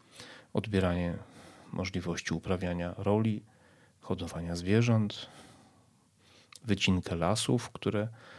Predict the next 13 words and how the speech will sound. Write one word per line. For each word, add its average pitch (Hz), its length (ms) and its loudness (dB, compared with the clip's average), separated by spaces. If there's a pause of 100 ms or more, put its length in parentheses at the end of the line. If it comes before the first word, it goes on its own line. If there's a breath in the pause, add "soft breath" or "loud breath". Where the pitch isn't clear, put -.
(100)
są - 360 2 (520)
lasami 95 460 0
uprawnymi 101 640 2
de 90 120 -4
facto - 440 -10
i - 180 -12 (1080 loud breath)
powierzchniowo 92 640 0
ich 90 180 -4
coraz 90 260 -6
bardziej 90 320 -2
przybywa 101 400 0
w 113 60 -4
Polsce, 117 460 -4